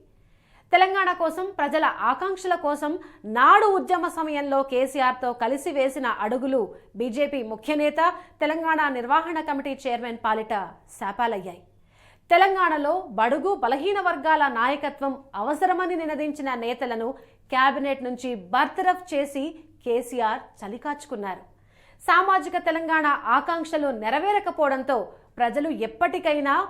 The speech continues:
బడుగు, బలహీన వర్గాలకు చెందిన వ్యక్తి సీఎం పీఠంపై కూర్చోవాలని కోరుకుంటారన్న దుర్బుద్ధితో కేసీఆర్ నాడు ఈటల రాజేందర్పై వేటు వేశారు. కానీ బడుగుల కోసమే బతికిన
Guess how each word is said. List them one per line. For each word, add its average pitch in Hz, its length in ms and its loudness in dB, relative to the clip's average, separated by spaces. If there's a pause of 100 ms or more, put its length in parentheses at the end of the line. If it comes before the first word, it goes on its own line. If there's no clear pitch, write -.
బడుగు, 226 400 0
బలహీన 285 460 0
వర్గాలకు 311 560 0
చెందిన 277 260 -4
వ్యక్తి 262 520 -6 (360)
సీఎం 403 400 4
పీఠంపై 330 460 -2
కూర్చోవాలని 285 800 0
కోరుకుంటారన్న 226 960 -4
దుర్బుద్ధితో 220 920 -2 (320)
కేసీఆర్ 330 720 0
నాడు 240 340 0
ఈటల 262 340 -4
రాజేందర్పై 269 720 -6
వేటు 220 400 -8
వేశారు. 185 420 -10
కానీ 415 400 4
బడుగుల 285 460 4
కోసమే 370 500 0
బతికిన 294 520 -2